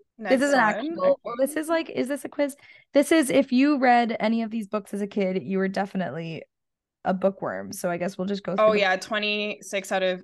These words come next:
Speaker 1: thirty-eight of 'em.
Speaker 2: Okay, The Rainbow Fish by Marcus Pfister. Definitely read that
Speaker 1: Oh,
Speaker 2: one.
Speaker 1: yes, for sure. Many times, I think.
Speaker 2: Yeah. The Giving Tree by Shel Silverstein. Yes.
Speaker 1: I don't know.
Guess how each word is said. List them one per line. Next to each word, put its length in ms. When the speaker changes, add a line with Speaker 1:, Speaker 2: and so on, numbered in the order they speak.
Speaker 1:
thirty-eight 580
of 160
'em. 320
Speaker 2:
Okay, 220
The 140
Rainbow 420
Fish 320
by 140
Marcus 640
Pfister. 760
Definitely 720
read 220
that 100
Speaker 1:
Oh, 120
Speaker 2:
one. 80
Speaker 1:
yes, 280
for 180
sure. 460
Many 380
times, 320
I 80
think. 420
Speaker 2:
Yeah. 280
The 100
Giving 320
Tree 480
by 260
Shel 200
Silverstein. 720
Yes. 400
Speaker 1:
I 140
don't 200
know. 300